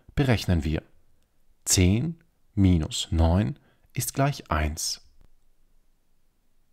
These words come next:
Auf der rechten Seite wollen wir jetzt noch die vier x auflösen,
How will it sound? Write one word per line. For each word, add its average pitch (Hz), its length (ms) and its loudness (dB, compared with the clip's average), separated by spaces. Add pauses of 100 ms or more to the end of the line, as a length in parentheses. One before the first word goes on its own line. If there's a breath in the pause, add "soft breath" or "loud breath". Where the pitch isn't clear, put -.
(800 loud breath)
Auf 87 100 -2
der 87 140 0
rechten 104 320 0
Seite 113 420 2 (220 loud breath)
wollen 123 240 6
wir 127 80 4
jetzt 143 300 -2
noch 147 260 -2 (260)
die 127 80 0
vier 139 460 -2
x - 320 -2
auflösen, 78 580 -4